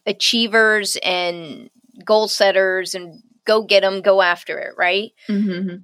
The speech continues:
Speaker 1: We have a tendency to spend the majority of our time looking ahead of us
Speaker 2: Mm-hmm.
Speaker 1: to that next goal, that next thing.
Speaker 2: Yeah.
Speaker 1: And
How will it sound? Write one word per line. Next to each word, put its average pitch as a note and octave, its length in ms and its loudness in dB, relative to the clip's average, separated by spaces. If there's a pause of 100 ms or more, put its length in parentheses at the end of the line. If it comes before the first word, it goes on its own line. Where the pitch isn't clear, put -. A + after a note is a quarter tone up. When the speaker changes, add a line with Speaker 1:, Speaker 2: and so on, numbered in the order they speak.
Speaker 1:
We C#4 180 0
have F#4 160 2
a C4 100 -2
tendency B3 640 -2
to F#3+ 120 0
spend F#3+ 800 -2
the G3+ 80 -4
majority F#3+ 500 0
of G3 140 0
our F3+ 100 2
time F3 680 -4
looking F3 320 -8
ahead E3 280 -2
of F3+ 140 0
us B3 400 0
Speaker 2:
Mm-hmm. F#3+ 300 -2
Speaker 1:
to F3+ 100 -2
that F#3 180 2
next F3+ 340 -4
goal, F#3 340 -2
that F3+ 180 0
next F3 360 -6
thing. F3+ 360 -4
Speaker 2:
Yeah. E3+ 380 -4 (440)
Speaker 1:
And F#3+ 540 2